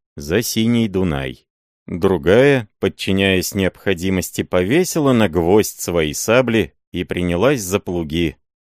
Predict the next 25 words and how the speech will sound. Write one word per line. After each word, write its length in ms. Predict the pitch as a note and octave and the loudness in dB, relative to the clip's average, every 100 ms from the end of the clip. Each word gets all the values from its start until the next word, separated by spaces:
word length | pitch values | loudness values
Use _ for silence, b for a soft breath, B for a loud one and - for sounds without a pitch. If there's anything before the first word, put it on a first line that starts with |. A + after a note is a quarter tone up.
| _ _ | _ _
К 100 | - | -8
последней 800 | D#2 - F#2+ B2+ D#3 C3 D3+ C#3 | -8 -6 -2 0 0 0 -2 -2
пристал 580 | - D#2+ - C#3 D#3 | -4 -6 -4 -2 0
и 40 | B2 | 0
Головатый 640 | F2+ F2 D#2+ F2+ F2+ E2 | 2 2 4 2 2 -4
со 140 | - E2+ | -8 -10
своими 400 | - E2+ E2 D#2+ | -4 -2 -2 -2
товарищами, 840 | F#2+ D#2+ D#2+ D2+ - D#2+ C#2+ - _ - | -2 -2 -4 -4 -8 -8 -8 -12 _ -10
не 200 | G2+ A#2 | -6 -4
теряя 440 | - A#2 D#3+ F3 | 0 2 4 2
надежды 460 | C3 G2+ C#3 A#2 A2 | 2 4 2 2 0
когда-нибудь 720 | G#2 F2+ A2 C3+ G#2 A#2 - | 0 2 2 2 0 -2 -4
воскресить 840 | G2+ G#2 - G2 F#2 - C#3+ - - | -2 -2 -2 -6 -6 -4 -4 -4 -4
на 140 | F2+ | -2
Украине 760 | E2+ - F2+ E2+ A2 F#2+ C#2+ - _ _ | -2 -2 -2 0 0 0 -2 -10 _ _
былое 640 | G2+ G#2+ G2 C3 E3+ D#3 | 0 2 2 2 2 0
вольное 600 | A2 F2+ G2+ G2 F#2 F2+ | 0 2 4 4 2 0
казачество. 1000 | - F2+ D2 D#2+ D2+ - - - D2+ C#2+ _ _ _ _ | 0 -2 0 0 -2 -4 -10 -6 -4 -6 _ _ _ _
И 140 | F#2+ F#2 | -6 -6
случай 560 | - B2 F#3+ - F#3 | -4 -2 -2 0 -4
к 100 | - | 0
этому 340 | F3 F3 E3+ C#3 | -2 0 -2 0
действительно 680 | C3+ - C#3+ C3+ E2 D2 | -4 -4 -4 -4 -2 -4
скоро 400 | - - G2 G#2 | -6 -2 0 0
представился. 1000 | - G2 - - D#2+ C#2 C#2+ - D#2 D#2+ | -2 -6 -6 -2 0 0 -8 -8 -10 -10